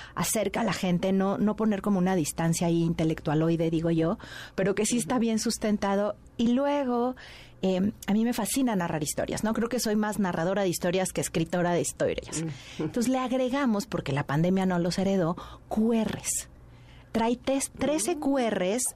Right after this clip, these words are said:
Speaker 1: con información adicional que en lugar de tener pies de página muy grandes, tú pones tu, tu, tu dispositivo, tu teléfono, y entonces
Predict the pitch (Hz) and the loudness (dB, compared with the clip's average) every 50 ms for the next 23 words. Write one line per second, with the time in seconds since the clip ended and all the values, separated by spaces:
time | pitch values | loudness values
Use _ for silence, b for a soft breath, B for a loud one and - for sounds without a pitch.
0 | - - - 208 202 202 202 196 - - 202 202 202 202 208 202 - 254 240 240 | -10 -6 -2 0 2 2 2 2 2 0 2 2 2 2 0 0 0 0 0 2
1 | 254 254 254 220 220 226 - - - 240 226 220 220 220 220 190 175 190 196 - | 2 0 0 0 0 0 0 0 0 0 2 2 2 2 2 0 0 -2 -2 -2
2 | - 202 196 196 190 190 220 226 277 262 - 226 196 190 190 - - 202 190 175 | 0 2 2 4 4 2 2 0 -2 -2 0 0 0 0 0 -2 0 0 0 0
3 | 226 214 214 - 185 - - 196 190 180 175 180 185 208 220 233 220 247 262 247 | 0 -2 -2 -4 -4 -2 0 2 2 4 4 4 4 4 2 2 0 0 0 0
4 | 220 196 185 170 156 165 349 - - B B B B B B B B B - - | 0 0 2 2 0 0 0 -2 -4 B B B B B B B B B -4 -2
5 | 240 202 - - 240 233 247 262 311 294 - - 247 233 196 - - - - 196 | -2 -2 0 0 0 2 2 2 2 0 -2 -2 -2 -2 -2 -2 -8 -6 -2 0
6 | 196 190 180 175 165 - - - 175 175 175 170 180 185 - - 202 190 226 214 | 2 4 4 2 0 0 -2 0 0 2 2 2 0 -2 -2 -2 -2 -2 -2 -2
7 | - 240 233 202 214 220 - 196 190 - 208 214 220 226 - - 196 185 190 190 | 0 0 0 0 0 0 0 0 0 0 0 0 0 0 -2 -2 0 0 2 0
8 | 233 247 B B B B B B - 196 202 208 202 220 214 247 247 226 - - | 0 -2 B B B B B B -2 0 2 2 2 2 0 0 0 -2 -4 -6